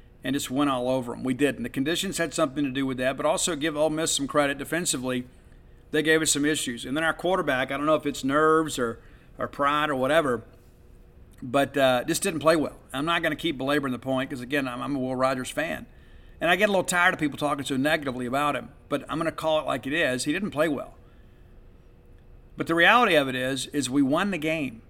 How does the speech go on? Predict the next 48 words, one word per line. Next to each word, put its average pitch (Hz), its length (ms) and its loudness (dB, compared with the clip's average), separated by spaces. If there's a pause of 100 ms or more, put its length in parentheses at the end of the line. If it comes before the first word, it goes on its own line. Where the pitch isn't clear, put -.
(720)
The 143 140 -4
egg 170 220 2
is 160 120 -2
back 139 320 0
in 170 60 -4
Starkville. 139 500 0 (1800)
And 135 120 -2
for 143 100 -2
three 170 200 0
hundred 175 220 0
and 143 100 -6
sixty-five 139 500 -2
days, 135 260 -4
we're 139 80 -4
gonna 135 140 -2
hang 139 160 -2
on 135 160 -2
to 131 180 -4
it. 151 200 -10
They'll 131 120 0
probably 139 240 0
bring 139 200 -2
it 139 100 -4
by 139 160 -2
some 143 200 -4
of 139 60 -2
your 135 120 -2
homes. 135 440 -2
There'll 127 140 -4
be 131 220 -4
at 131 120 -8
alumni 135 440 -4
functions. 143 520 -4
You 127 80 -2
can 123 40 -4
get 127 160 -6
your, - 100 -16 (100)
your 135 100 -6
picture 135 280 4
made 131 220 -2
with 127 160 -4
it. 151 100 -6
With 127 100 -12
one 147 120 0
of 156 60 -4
the 151 40 -2
great 147 240 -2
trophies, 143 540 0